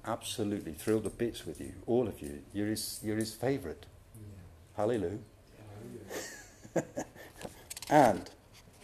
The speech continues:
Speaker 1: so, what I'm going to do is get you to walk under a banner of authority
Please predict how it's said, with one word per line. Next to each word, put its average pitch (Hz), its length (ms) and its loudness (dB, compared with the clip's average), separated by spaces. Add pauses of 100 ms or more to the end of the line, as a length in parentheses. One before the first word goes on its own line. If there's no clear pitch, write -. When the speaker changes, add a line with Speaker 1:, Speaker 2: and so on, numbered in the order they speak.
(640)
Speaker 1:
so, 131 380 10 (280)
what 113 100 10
I'm 147 80 12
going 160 160 12
to 143 80 8
do 92 340 4
is 95 120 -8
get 120 180 6
you 113 60 -4
to 107 100 0
walk 139 260 6
under 104 220 4
a 101 40 6
banner 113 340 6 (960)
of 104 60 4
authority 117 580 10